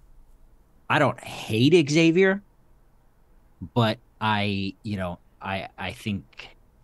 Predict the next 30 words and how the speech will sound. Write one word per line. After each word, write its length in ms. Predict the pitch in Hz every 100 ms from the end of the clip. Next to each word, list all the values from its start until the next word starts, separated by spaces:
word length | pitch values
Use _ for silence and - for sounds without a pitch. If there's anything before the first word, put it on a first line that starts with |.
| _ - _ _ - - - - - - - - - - -
I'm, 260 | 117 110 104
I 120 | 92
think 220 | - 143 127
I 100 | 123
might 360 | 113 127 123
be 120 | 110
one 220 | 110 104 104
of 80 |
these 240 | 85 101 90
characters 540 | - 92 92 101 90
that, 420 | - 90 80 -
um, 320 | 95 85 85 80 - - - _ _ _ - - - - - - - _ _ - _ _ -
that 180 | - 92
you, 320 | 95 98 101
you 220 | 104 110 104
were 80 |
referencing 580 | 95 101 110 95 - 98
earlier 480 | 92 190 92 87 85
that 300 | 82 180 180 - _ _ _ _ _ _ _ _ _ _
thinks 680 | - - 113 98 - - - - 113
Xavier 500 | - 104 101 98 98 82 - _ -
is 180 | 107 107
a 60 |
little 200 | 95 92
too, 360 | 95 - 98 95
uh, 320 | 92 87 87
hoity-toity 720 | 85 107 92 95 - 104 85
for 220 | 87 101 92
his 100 | 85
britches. 560 | 110 101 - 82 -